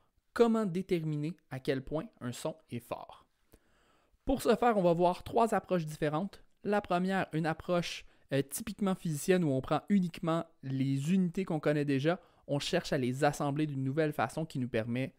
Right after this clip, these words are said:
d'avoir une idée physique de à quel point un son à un endroit donné est fort. La seconde, dans la seconde, on prend une approche un petit peu plus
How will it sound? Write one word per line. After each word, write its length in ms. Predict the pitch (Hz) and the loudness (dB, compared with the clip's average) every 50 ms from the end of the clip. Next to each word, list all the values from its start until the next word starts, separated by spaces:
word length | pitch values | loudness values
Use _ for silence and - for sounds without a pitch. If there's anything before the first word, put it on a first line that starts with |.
| _ _ - | _ _ -6
d'avoir 400 | - 120 117 117 131 135 135 135 | -2 0 0 2 2 2 2 0
une 280 | 123 - - 135 139 143 | -2 -4 -2 -2 0 0
idée 260 | 143 143 143 165 170 | 0 0 0 0 0
physique 540 | 165 - - 175 151 135 151 160 165 151 135 | -2 -2 -2 -2 0 2 2 0 0 2 2
de 240 | 135 139 143 143 - - _ _ | 4 4 4 2 0 -10 _ _
à 100 | - 139 | -4 -4
quel 240 | 143 - 160 143 127 | 0 2 2 2 2
point 240 | - - 160 151 151 - - | 0 -2 -2 -2 -2 -2 -4
un 120 | 131 123 | -4 -4
son 320 | 123 - - 156 143 139 - | -4 -4 -2 -2 -2 -2 -2
à 60 | - | -4
un 160 | 123 120 113 113 | -4 -2 -2 -2
endroit 320 | 107 107 110 110 113 110 | -4 -4 -4 -4 -4 -4
donné 240 | 107 101 113 110 117 | -4 -4 -4 -4 -4
est 20 | |
fort. 400 | 139 - 190 - - 202 - _ _ _ _ _ - _ _ _ - - - | -2 0 0 0 0 0 -4 _ _ _ _ _ -20 _ _ _ -20 -14 -6
La 160 | - 139 135 139 | -2 0 0 0
seconde, 680 | - - - 214 190 180 190 202 202 190 170 147 123 - - | -2 0 2 2 2 4 2 2 2 2 0 -2 -4 -4 0
dans 100 | 147 156 | 0 2
la 80 | 160 170 | 2 2
seconde, 540 | - - 208 190 185 202 208 208 190 156 - | 2 2 2 2 4 4 2 2 2 0 -2
on 100 | - - | -2 -4
prend 160 | - - - | -4 -2 -2
une 120 | 165 170 151 | -2 -2 -2
approche 260 | 147 - - 170 - | -2 -2 -4 -4 -2
un 80 | 156 | -4
petit 140 | 160 - - | -6 -6 -4
peu 140 | - 202 190 | -2 -2 -2
plus 280 | - - 208 208 226 | 0 0 0 0 -2